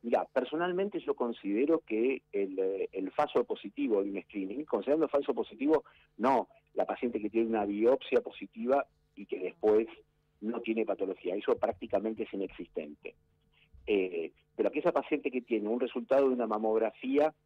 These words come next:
sospechosa o de una sospecha leve a moderada, que va a una biopsia, porque hoy por hoy una, una mamografía con un riesgo de patología maligna del cinco por ciento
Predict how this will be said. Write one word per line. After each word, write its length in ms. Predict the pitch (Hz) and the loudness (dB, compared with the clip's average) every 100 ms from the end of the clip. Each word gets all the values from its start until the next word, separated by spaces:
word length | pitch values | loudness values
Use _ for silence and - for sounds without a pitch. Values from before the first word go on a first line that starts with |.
| _ _ _ - | _ _ _ 0
sospechosa 680 | 110 107 - 101 - - - _ _ _ | 0 0 2 0 0 -10 -12 _ _ _
o 100 | 90 | -4
de 60 | 95 | -2
una 140 | 127 | -2
sospecha 420 | 117 - 127 123 | -2 -4 -2 -2
leve 460 | 110 110 123 139 143 _ _ _ _ | 0 0 2 2 0 _ _ _ _
a 80 | 87 | -8
moderada, 680 | 90 92 98 90 85 78 - _ _ _ _ | -2 0 0 0 -2 -4 -8 _ _ _ _
que 120 | - 151 | 0 4
va 80 | |
a 40 | 143 | 4
una 160 | 143 | 2
biopsia, 560 | 113 110 98 - 82 76 _ - | 2 4 4 2 -6 -6 _ -8
porque 220 | - - | -6 2
hoy 120 | 135 | 2
por 160 | 170 139 | 4 4
hoy 240 | 151 143 - - | 4 2 -8 -8
una, 460 | 131 147 147 139 - _ _ _ _ | -2 2 2 0 -4 _ _ _ _
una 180 | - 147 | -2 0
mamografía 640 | 143 127 117 113 127 101 - | 2 2 2 0 0 0 0
con 200 | 98 120 | 0 0
un 120 | 123 | -2
riesgo 680 | 127 151 156 120 95 82 _ _ _ _ _ - | -2 0 0 0 -2 -2 _ _ _ _ _ -2
de 80 | 104 | 0
patología 560 | 92 95 92 - 117 | 0 0 -2 0 0
maligna 480 | 107 110 113 98 87 | 0 -2 -2 -4 -2
del 220 | 87 95 - | -4 -4 -4
cinco 280 | 127 127 143 | -2 0 0
por 180 | 151 - | 0 -2
ciento 400 | 104 110 156 | -6 -4 -4